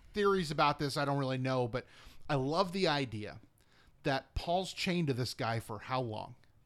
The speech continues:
And the guy can't get away, even if he wants to.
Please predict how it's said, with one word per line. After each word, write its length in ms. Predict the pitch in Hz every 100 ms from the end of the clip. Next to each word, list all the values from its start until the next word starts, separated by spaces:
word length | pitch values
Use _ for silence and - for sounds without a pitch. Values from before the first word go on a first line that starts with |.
| - - - - - -
And 80 | -
the 60 |
guy 200 | 98 139
can't 300 | 170 - 175
get 160 | 151 165
away, 240 | 135 117
even 240 | 107 131 156
if 100 | 160
he 80 | 160
wants 340 | 139 131 -
to. 220 | - 104